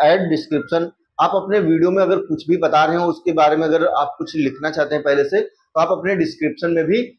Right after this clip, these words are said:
कुछ थोड़ा बहुत लिख सकते हैं। और फिर अगला ऑप्शन है दोस्तों यहाँ पे लोकेशन वाला, यहाँ से आप अपनी location को भी आप यहाँ पे ऐड कर सकते हैं, current location आप अपने ऐड कर सकते हैं।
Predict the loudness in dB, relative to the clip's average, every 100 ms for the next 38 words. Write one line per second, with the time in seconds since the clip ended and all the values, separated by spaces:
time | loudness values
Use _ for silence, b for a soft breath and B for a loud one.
0 | _ -4 -4 -2 0 2 2 2 -2 -4
1 | -4 -4 -4 -4 -6 _ _ -2 0 0
2 | 2 2 4 2 2 0 0 0 0 -2
3 | -2 -6 _ _ -4 -2 0 2 2 2
4 | 0 0 0 2 2 2 -2 0 2 2
5 | -2 -2 -4 -4 _ _ 0 0 2 -2
6 | -2 0 0 2 2 2 0 -2 2 0
7 | 0 -16 -2 2 2 2 0 0 -2 -4
8 | -2 0 0 2 2 0 -2 -2 0 -2
9 | -4 0 0 0 -4 -6 -10 -8